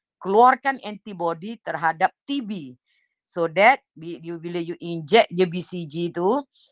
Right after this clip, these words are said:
nanti badan you akan bertindak balas dengan B C G tadi dan menyebabkan dia keluarkan antibody yang protect badan you daripada kena T B seumur hidup. Maknanya antibody terhadap T B tu akan ada dalam badan you selamanya.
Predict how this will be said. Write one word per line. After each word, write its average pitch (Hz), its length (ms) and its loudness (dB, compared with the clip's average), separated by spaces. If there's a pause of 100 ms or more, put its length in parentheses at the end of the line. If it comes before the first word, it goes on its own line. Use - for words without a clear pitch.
(160)
nanti 165 480 -2
badan 170 320 4
you 185 160 -2
akan 165 320 -2
bertindak 196 400 0
balas 247 320 4
dengan 180 320 -12
B 170 160 -20
C 185 240 -20
G 165 160 -20
tadi 165 400 -10 (320)
dan 156 80 0
menyebabkan 180 560 -2
dia 180 80 -8
keluarkan 226 640 0
antibody 196 800 -6 (240)
yang 170 320 -6
protect 233 560 -4
badan 185 400 -4
you 214 160 -12
daripada 170 400 -6 (160)
kena 208 560 -6 (400)
T 214 160 -8
B 208 240 -4
seumur 170 320 -6
hidup. 147 400 -2 (320)
Maknanya 156 480 4
antibody 226 720 2
terhadap 185 480 0
T 202 160 -12
B 202 240 -12
tu - 80 -4
akan - 320 -6
ada 170 400 -4
dalam 170 240 -2
badan 160 320 -4
you 190 80 -12
selamanya. 147 720 -10